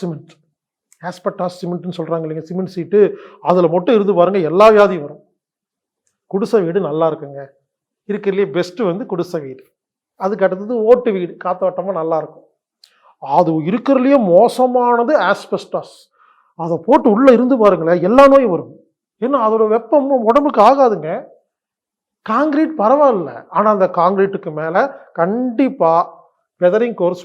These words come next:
போட்டிருக்கணும், சுருக்கி போட்டிருக்கணும். ஆமாங்க, பல பேர் வீட்டுல நோய் இருக்கணும், போய் பார்ப்பேன், கே-, மேல கேட்பேன், "மேல வெதரிங் கோர்ஸ் போட்டிருக்கீங்களா?"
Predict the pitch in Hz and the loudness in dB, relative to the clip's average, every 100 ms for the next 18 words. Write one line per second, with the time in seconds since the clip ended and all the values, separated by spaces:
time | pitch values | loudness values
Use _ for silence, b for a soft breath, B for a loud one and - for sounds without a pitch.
0 | 160 156 151 151 147 160 160 139 - 190 | -10 -8 -10 -14 -12 -12 -12 -16 -10 -10
1 | 196 233 180 170 156 147 151 160 160 139 | -8 -8 -4 -6 -6 -12 -8 -8 -10 -16
2 | 160 _ _ _ _ _ _ _ _ - | _ _ _ _ _ _ _ _ _ -4
3 | 233 220 214 214 _ _ _ _ _ _ | -2 -2 -4 -10 _ _ _ _ _ _
4 | _ _ _ _ _ _ _ _ _ 185 | _ _ _ _ _ _ _ _ _ 4
5 | 233 269 269 220 262 247 185 180 233 208 | 6 6 4 0 -4 0 2 2 0 0
6 | 170 180 196 165 160 135 - _ _ _ | -2 -4 -2 -2 -4 -8 -18 _ _ _
7 | _ - 202 196 226 220 180 143 135 - | _ -2 0 4 4 4 2 0 -12 -18
8 | _ _ 185 202 202 185 208 202 185 - | _ _ -4 0 2 2 0 0 -4 -2
9 | 185 165 156 165 185 | -6 -6 -8 0 0